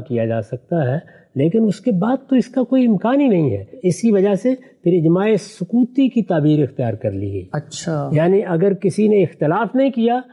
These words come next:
Speaker 1: تو اس کو اجماعی سمجھنا چاہیے، لیکن آپ نے بالکل درست فرمایا کہ ہم مفسرین سے واقف ہیں کہ اس میں تین، چار، پانچ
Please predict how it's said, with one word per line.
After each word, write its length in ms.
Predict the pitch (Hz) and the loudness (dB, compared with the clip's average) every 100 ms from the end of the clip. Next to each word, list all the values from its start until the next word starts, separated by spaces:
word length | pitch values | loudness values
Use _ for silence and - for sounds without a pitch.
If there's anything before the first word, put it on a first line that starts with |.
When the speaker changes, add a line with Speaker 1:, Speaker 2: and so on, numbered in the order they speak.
| _ - | _ -4
Speaker 1:
تو 60 | 175 | -2
اس 160 | 131 | -2
کو 200 | - 202 | 0 -2
اجماعی 400 | 214 131 123 147 | 0 0 0 0
سمجھنا 400 | 156 160 165 165 | 0 0 0 0
چاہیے، 360 | 156 156 151 151 - _ - | 0 -2 -2 -4 -10 _ -8
لیکن 300 | 113 123 131 | -4 0 0
آپ 200 | 123 123 | -2 0
نے 60 | 160 | 0
بالکل 380 | 131 - 175 | 0 0 0
درست 260 | 143 180 - | 2 0 0
فرمایا 400 | - 147 143 165 180 _ _ - | -2 0 0 -2 -6 _ _ -8
کہ 40 | |
ہم 200 | 123 156 | -2 0
مفسرین 640 | 147 120 123 - 127 175 196 | 0 0 -4 -2 0 2 2
سے 140 | 180 | 0
واقف 420 | 139 113 123 208 | -2 -2 -2 -2
ہیں 120 | 208 208 - _ - | 0 -4 -6 _ -4
کہ 40 | 151 | -2
اس 200 | 139 180 | 0 0
میں 120 | 165 | -2
تین، 400 | 165 190 208 190 | 0 2 2 2
چار، 220 | 165 170 | 0 -2
پانچ 340 | 165 156 170 | -4 -2 -2